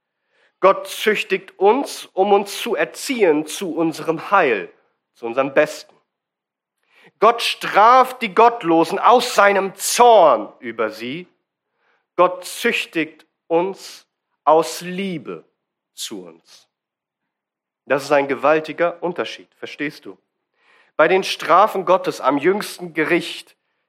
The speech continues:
geht es nicht darum, dazu zu lernen. Da gibt es keinen pädagogischen Nutzen mehr für die Verdammten. Die, die in die Hölle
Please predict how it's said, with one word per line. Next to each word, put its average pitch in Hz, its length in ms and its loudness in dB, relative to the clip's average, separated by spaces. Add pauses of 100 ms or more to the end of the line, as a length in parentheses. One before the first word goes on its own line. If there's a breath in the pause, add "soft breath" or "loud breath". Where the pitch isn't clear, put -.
geht 175 220 -2
es 175 180 -4
nicht 190 360 0
darum, 175 400 2
dazu 151 400 -4
zu - 260 -10
lernen. 92 460 -2
Da 131 100 -2
gibt 175 300 -8
es 165 200 -2
keinen 170 400 0
pädagogischen 165 840 -2
Nutzen 180 500 -2
mehr 95 220 -2
für - 180 -18
die 104 140 -20
Verdammten. 113 720 -4 (480)
Die, 190 180 -6
die 208 140 -6
in 214 80 -2
die 208 120 0
Hölle 196 420 2